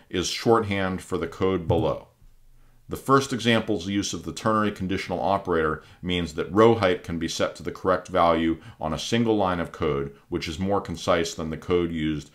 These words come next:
in the second example. The ternary conditional operator provides an efficient shorthand for deciding which of two expressions to consider. Use the ternary conditional operator with care, however. Its conciseness can lead to hard-to-read code if overused.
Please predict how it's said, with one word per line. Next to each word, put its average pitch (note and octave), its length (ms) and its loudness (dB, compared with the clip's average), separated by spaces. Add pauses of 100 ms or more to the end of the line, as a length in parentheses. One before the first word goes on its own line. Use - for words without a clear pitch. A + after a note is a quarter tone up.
(140)
in D#2+ 160 -6
the D2+ 100 -4
second D#2+ 360 -4
example. C#2+ 500 -8 (880)
The G2+ 120 0
ternary D#3+ 440 2
conditional A#2 520 2
operator F#2 380 2
provides E2+ 400 0
an E2 80 -2
efficient A2 460 -2
shorthand F2+ 540 -2
for E2+ 100 -6
deciding E2 560 0
which G#2+ 200 0
of E2+ 140 -6
two F#2+ 220 -2
expressions E2 520 -4
to - 120 -14
consider. D2 460 -4 (440)
Use B2+ 240 2
the A2+ 100 -6
ternary A#2+ 360 0
conditional G2 600 -2
operator E2+ 460 0
with D2+ 220 -6
care, A2 380 2
however. C2+ 440 -4 (260)
Its F#2+ 160 -4
conciseness G#2+ 680 -2
can F2 240 -8
lead F2+ 220 -4
to D#2+ 80 -10
hard-to-read F#2 760 2
code E2+ 340 -2
if D2 200 -6
overused. D#2 680 -4